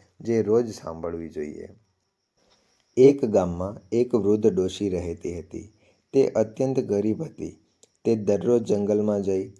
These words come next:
લાકડાના ભારા બાંધી લાવતી અને તે વેચીને જે મળતું તેનાથી પોતાનું ગુજરાન ચલાવતી હતી. એક દિવસની વાત છે, જ્યારે આ વૃદ્ધ ડોશી જંગલમાં લાકડા ભેગા કરી રહી હતી, ત્યારે તેણે એક નાનું ઉંદરનું બચ્ચું જોયું.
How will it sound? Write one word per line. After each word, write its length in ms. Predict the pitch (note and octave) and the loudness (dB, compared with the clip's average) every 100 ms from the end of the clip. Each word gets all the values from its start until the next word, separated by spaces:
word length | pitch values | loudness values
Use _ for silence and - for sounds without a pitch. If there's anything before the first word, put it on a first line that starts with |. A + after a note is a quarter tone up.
| - | -8
લાકડાના 560 | F#2 F#2+ F#2 G2+ G2+ G2 | -2 -2 0 -2 0 -2
ભારા 340 | F2+ F2+ G2 | -4 -2 -2
બાંધી 320 | F#2 F2 F2 | -2 -4 -4
લાવતી 540 | F2 D#2+ D#2 D#2 G2 - _ - | -6 -6 -8 -10 -14 -16 _ -8
અને 160 | A2 A2+ | -4 -2
તે 240 | A2 B2+ | 2 2
વેચીને 480 | A#2 G2+ F#2+ A2 A2 | 4 0 -2 -2 -2
જે 200 | G2 A2 | 0 0
મળતું 420 | G#2+ G2 F#2 G2+ | 0 -2 -2 -4
તેનાથી 420 | F#2+ F#2 G2+ A2+ | -2 -4 -6 -8
પોતાનું 460 | G#2 F#2 F#2 F#2+ G2 | -6 -4 -4 -4 -4
ગુજરાન 420 | F#2 F2+ G2 G2 | -6 -4 -6 -6
ચલાવતી 540 | F2 E2 D#2 D#2+ E2+ E2+ | -6 -6 -6 -6 -10 -10
હતી. 360 | D#2+ D#2+ F#2 _ _ _ _ _ _ A2 | -12 -16 -16 _ _ _ _ _ _ 0
એક 220 | C3 A#2 | 0 0
દિવસની 460 | G2+ G2 F#2+ G2 | 0 0 -2 -6
વાત 300 | F2+ E2 D#2+ | -4 -4 -6
છે, 280 | - E2+ F#2+ _ _ _ | -12 -16 -16 _ _ _
જ્યારે 360 | - A2+ A#2+ B2+ | -4 0 2 0
આ 240 | - A2 | -2 0
વૃદ્ધ 420 | A2+ A2 A#2+ A#2+ F#2+ | 0 0 0 0 0
ડોશી 520 | F#2 F2+ F#2+ G#2+ G#2 _ | -2 -6 -12 -14 _ _
જંગલમાં 540 | F#2+ G#2+ A2 A#2+ B2+ A#2+ | -4 -2 0 0 0 -2
લાકડા 400 | F2+ E2+ A2 A2 | -2 -2 -2 0
ભેગા 280 | G2 G2 F#2+ | 0 -2 -4
કરી 300 | F#2 F2+ F2+ | -6 -6 -6
રહી 320 | F2 F2+ F2 | -6 -6 -8
હતી, 340 | F2 G2 A#2 _ _ - | -10 -12 -12 _ _ -2
ત્યારે 260 | A2 A#2 | 0 2
તેણે 300 | A#2+ A#2 A2+ | 2 0 -2
એક 300 | A#2 - A2 | -4 -6 -4
નાનું 420 | A2 G2 G2 G#2+ - | -4 -4 -4 -6 -6
ઉંદરનું 480 | G2 F#2+ G#2 G#2+ | -6 -4 -4 -4
બચ્ચું 380 | F2 D#2 - F#2+ | -6 -8 -6 -6
જોયું. 380 | - D2 D2+ | -6 -12 -12